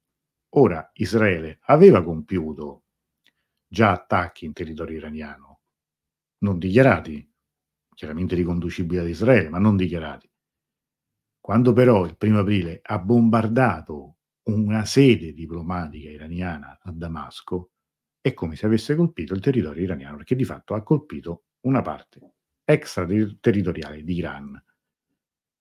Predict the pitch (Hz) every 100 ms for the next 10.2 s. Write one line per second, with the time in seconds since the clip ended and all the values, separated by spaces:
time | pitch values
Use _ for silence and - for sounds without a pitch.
0 | _ - - - _ _ _ _ _ _
1 | _ - - - - - _ - 170 -
2 | - 85 - 113 101 - - 104 104 110
3 | - - 87 80 76 82 82 _ - 131
4 | 113 - 101 101 98 98 95 95 95 95
5 | 107 113 123 - 131 180 175 117 101 101
6 | 107 107 - 180 95 - 101 90 - 92
7 | 87 78 87 82 90 87 - - 80 78
8 | 78 87 80 - 80 90 85 85 78 85
9 | 80 82 76 - 76 73 76 - - 69
10 | 69